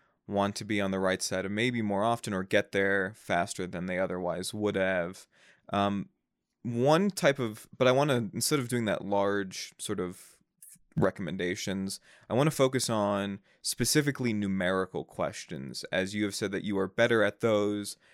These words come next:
than binary questions. Um, what is your advice for our audience for forecasting numeric questions, and how do they differ from forecasting binary ones? And what would you say sort of makes you better at the numeric ones?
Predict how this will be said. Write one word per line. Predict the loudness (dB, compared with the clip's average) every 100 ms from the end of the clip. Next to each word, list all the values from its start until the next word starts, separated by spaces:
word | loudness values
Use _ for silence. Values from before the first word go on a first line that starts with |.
| _ -2
than | 0
binary | 2 2 2 -2 -6
questions. | -6 -4 -4 -8 -12 -14 -14 -14 -16 _ _ _ -6
Um, | -2 -2 -4 _ _
what | 2 4 6
is | 6
your | 4
advice | 4 4 4 2
for | 0 2 4
our |
audience | 6 4 2 -4
for | -8 -8
forecasting | -2 0 0 0 0 -2 -4
numeric | -2 -2 -2 0
questions, | 0 0 -2 -6 -6 -8 -12 _ _ _ 2
and | 2 2
how | 2 2
do | 4
they | 2
differ | 0 2 2 2 -2 -2
from | -8 -10
forecasting | -4 -4 -2 -4 -2 -6 -8 -6
binary | -4 -4 -6 -8 -10
ones? | -10 -12 -16 -18 -20 -20 _ _ _ _
And | -6 0
what | 2 2
would | -2
you | -2
say | 0 -2
sort | -2
of | -4
makes | -4 -4 -8
you |
better | -2 0 0 -4
at | -6
the |
numeric | -6 -6 -6 -8 -10
ones? | -12 -14 -18